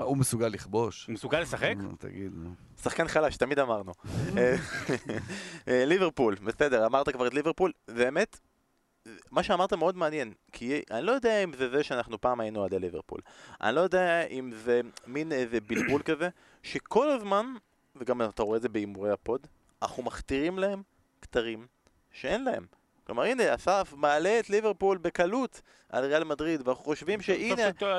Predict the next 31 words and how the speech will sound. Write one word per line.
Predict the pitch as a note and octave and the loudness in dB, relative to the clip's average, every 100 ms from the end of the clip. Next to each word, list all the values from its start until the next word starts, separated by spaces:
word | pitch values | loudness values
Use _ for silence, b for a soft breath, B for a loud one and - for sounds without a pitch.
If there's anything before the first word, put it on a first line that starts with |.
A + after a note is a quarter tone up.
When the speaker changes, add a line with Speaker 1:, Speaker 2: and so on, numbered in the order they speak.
| F#3 | 2
Speaker 3:
הנה, | G3 | 2
Speaker 2:
הזכרת | A#3 A3+ F#3+ F#3+ | 4 4 2 0
את | D3 | 0
זה | C3+ | 0
היום | B2 A#2+ | 2 -2
מספיק, | A2+ - B2+ | -4 -8 -6
דרך | G#2+ F#2+ | -4 -2
אגב. | G3 | 0
Speaker 3:
הנה | A3+ | 2
זה | G3 | 0
התפוצץ, | F#3+ - D#3+ G3 G#3 - | -2 0 0 4 2 2
והנה | C3+ F#3 F3 | -2 -2 0
זה | |
יקרה, | D#3 D3+ | 0 0
אתה | B2 G#2 | 2 2
ידעת? | G#2 C3+ A#2 C3+ _ _ _ _ _ | 2 2 0 -6 _ _ _ _ _
שהוא | F#2+ F#2+ | -10 -6
אמר. | A2+ A2+ | -4 -4
Speaker 2:
שנייה, | G2+ | -4
שהם | - G#2 G2 | -8 -8 -8
ידעו | G2 G2+ G2+ | -6 -4 -2
בקלות. | C#3 G#2 G3 A#3+ B | -2 -4 -6 -12 B
Speaker 3:
<laughs> | B - | B -2
ש-, | - - - | 0 0 -2
והנה | C#3 G#3 A3+ | -2 2 2
זה | F#3 | 2
התפוצץ, | F#3 - F#3 D#3+ | 0 2 0 0
וזה | F3 E3 | -6 -6
יקרה, | D#3+ D3+ | -4 -4
וכאילו, | D3 D#3+ D3+ | -4 -6 -4
כל, | - | 0